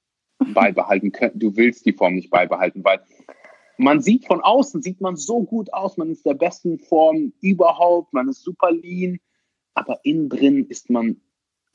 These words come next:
Speaker 2: der ungesündeste Mensch sowieso, weil mit so wenig Körperfett sollte keiner lange rumrennen. Also solltest du überhaupt nicht rumrennen.
Speaker 1: Mhm.
Speaker 2: Du wirst super schnell krank, anfällig für Verletzungen und, und, und, und. Ähm, das heißt,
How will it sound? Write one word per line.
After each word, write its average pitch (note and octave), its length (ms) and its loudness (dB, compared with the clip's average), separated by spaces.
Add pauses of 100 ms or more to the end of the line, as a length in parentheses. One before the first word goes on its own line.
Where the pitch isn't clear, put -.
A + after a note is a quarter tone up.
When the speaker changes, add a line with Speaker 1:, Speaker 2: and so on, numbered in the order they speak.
(360)
Speaker 2:
der A2+ 240 -2
ungesündeste A#2+ 580 0
Mensch G2 340 -2 (240)
sowieso, G2+ 380 0
weil G2+ 140 2
mit G#2+ 160 -2
so D3+ 220 2
wenig D#3+ 260 -2
Körperfett C3+ 520 0
sollte G2+ 260 -2 (400)
keiner A2+ 460 -2
lange G2+ 400 2
rumrennen. F2 560 0
Also G#2+ 280 0
solltest - 320 -2
du - 40 -4
überhaupt - 220 0
nicht F#2 160 -8
rumrennen. - 320 -10 (120)
Speaker 1:
Mhm. G3 640 -4 (300)
Speaker 2:
Du G2 100 -4
wirst G2+ 180 2
super A#2+ 180 2
schnell C#3 200 2
krank, G#2+ 420 0 (100)
anfällig A#2 440 0
für C3 100 -2
Verletzungen G#2+ 680 0 (360)
und, A#2 200 0
und, A2 180 0
und, G#2+ 220 0
und. G#2 340 -2 (460)
Ähm, F#2 320 -8 (1120)
das G2 240 -6
heißt, E2+ 420 0